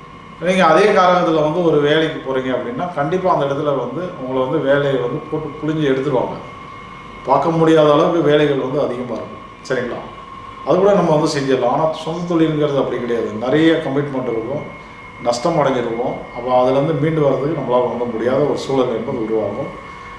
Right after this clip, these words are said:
So அதனால அதை வந்து கவனமா பார்த்துக்கோங்க. அதே போல நிலம், குறிப்பா வந்து பூர்வீக சொத்து,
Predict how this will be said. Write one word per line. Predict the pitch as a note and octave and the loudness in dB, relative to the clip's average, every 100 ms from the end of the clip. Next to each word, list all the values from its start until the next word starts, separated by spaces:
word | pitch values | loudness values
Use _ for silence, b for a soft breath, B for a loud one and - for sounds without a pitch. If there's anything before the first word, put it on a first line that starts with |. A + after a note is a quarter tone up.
| B - | B -8
So | - B2 | 2 4
அதனால | C#3+ D3+ | 6 6
அதை | C3 | 6
வந்து | B2+ B2+ C3+ | 6 4 2
கவனமா | B2 C3 B2+ A#2+ | 2 2 0 0
பார்த்துக்கோங்க. | G#2 G#2+ G#2 G#2 B2+ - B2 | -2 -4 -6 -6 -8 -8 0
அதே | C3+ | 2
போல | D#3 F3 F#3+ | 4 4 4
நிலம், | C3+ D3 F3+ A3 - - - - - B B - - | 2 2 4 4 4 -2 -10 -16 -18 B B -20 -2
குறிப்பா | E3+ G3 G3+ | 0 4 6
வந்து | F3+ F3+ | 6 2
பூர்வீக | - F#3 F#3+ E3+ D3+ C#3+ | 2 4 4 4 4 2
சொத்து, | D3 C#3+ D#3 | 0 -2 0